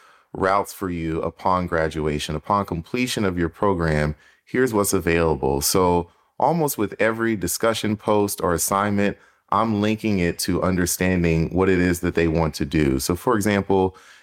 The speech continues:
if it's a student development course and they've identified a certain theory that they associate with, I may say, "Wow, based on your understanding of that theory and the way you feel you resonate to that theory, I think you'd be a really good residence life professional in supporting students." So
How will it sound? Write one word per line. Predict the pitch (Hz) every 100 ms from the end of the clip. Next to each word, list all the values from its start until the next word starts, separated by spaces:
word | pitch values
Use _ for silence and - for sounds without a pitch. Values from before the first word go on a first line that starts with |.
| -
if | 107
it's | 123 117
a | 104
student | - 127 107
development | 98 87 92 90 87 -
course | - 92 87 87 -
and | 82 80
they've | 87 90
identified | 80 78 85 85 85 82 80
a | 78
certain | - 90 80
theory | - 90 87 87
that | 78 76
they | 85
associate | 80 - 90 95 82 78 71
with, | 76 76 - - - _
I | - 117
may | 104
say, | 90 - 78
"Wow, | 78 85 98 95 76 69 78
based | 104 135 - 131
on | 117 110 101 101 _ _
your | - 107
understanding | 113 107 - 101 98 92
of | 82
that | 76
theory | - 123 127 101
and | 87 85
the |
way | 82 92
you | 90
feel | 90 92 87
you | 82 87 76
resonate | 82 98 120 113 87 82
to | -
that | 78 73
theory, | - 78 76 78 76 - - -
I | 120
think | 147 127
you'd | 104
be | 98
a |
really | 85 85 95 92
good | 87 82
residence | 76 87 85 80 71 80
life | 76 80 78
professional | - 78 76 73 73 69 67
in | 71
supporting | - 69 85 78 69
students." | - - 71 65 64
So | - 85 80 76